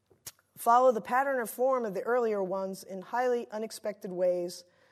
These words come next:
that could not be anticipated beforehand. No one could have predicted, for example, that a man identified with God would come to stand in the place of temple practices, doing what they were originally designed to do, and in that way repeating their form,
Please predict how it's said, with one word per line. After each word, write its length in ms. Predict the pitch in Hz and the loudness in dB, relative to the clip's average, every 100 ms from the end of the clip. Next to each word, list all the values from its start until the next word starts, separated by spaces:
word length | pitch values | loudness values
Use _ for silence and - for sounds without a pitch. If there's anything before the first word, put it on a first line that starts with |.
| _ _ _ _ _ | _ _ _ _ _
that 120 | - - | -14 -8
could 100 | 220 | -6
not 220 | 220 214 | -6 -8
be 80 | 214 | -12
anticipated 600 | 220 269 - 196 165 160 | -10 -10 -10 -12 -12 -12
beforehand. 560 | 170 175 156 160 131 _ _ _ _ _ _ _ _ _ _ _ _ 226 | -14 -12 -12 -14 -18 _ _ _ _ _ _ _ _ _ _ _ _ 0
No 100 | 254 | 4
one 180 | 277 | 2
could 140 | 254 254 | 0 -4
have 100 | - | -4
predicted, 440 | 247 226 220 220 | -2 -4 -4 -10
for 180 | - 196 | -6 -4
example, 640 | 190 185 180 214 240 254 _ _ _ _ _ _ _ _ - _ - | -4 -6 -8 -2 -4 -4 _ _ _ _ _ _ _ _ -16 _ -8
that 140 | 190 | -6
a 20 | |
man 380 | 214 226 214 220 196 | -4 -2 -2 -2 -2
identified 540 | 190 214 - 208 202 | -4 -4 -4 -4 -2
with 160 | 220 170 | -4 -2
God 340 | 185 180 180 | 0 0 -2
would 200 | 180 175 | -6 -6
come 240 | 233 254 | -4 -4
to 60 | 254 | -4
stand 440 | - 214 214 214 | -4 -6 -6 -6
in 60 | 190 | -6
the 80 | 180 | -8
place 400 | - 214 220 185 | -6 -6 -4 -8
of 100 | - | -6
temple 300 | 247 254 208 | -6 -4 -4
practices, 720 | 190 156 - 170 165 160 - _ _ _ _ _ - | -4 -4 -6 -12 -10 -12 -14 _ _ _ _ _ -4
doing 320 | 247 294 285 | -2 0 4
what 160 | 254 247 | 2 4
they 140 | 226 | 2
were 120 | 214 | 2
originally 440 | 214 226 240 233 196 | 0 -2 -2 -4 -4
designed 420 | 190 202 208 196 | -4 -4 -6 -8
to 60 | |
do, 260 | 170 190 190 | -4 -2 -2
and 100 | 185 | -4
in 300 | 180 180 196 | -8 -12 -6
that 220 | 214 233 | -4 -4
way 120 | 208 | -6
repeating 460 | 196 196 - 196 190 | -8 -8 -10 -10 -8
their 140 | 180 | -8
form, 540 | 165 - 277 214 240 | -8 2 4 4 0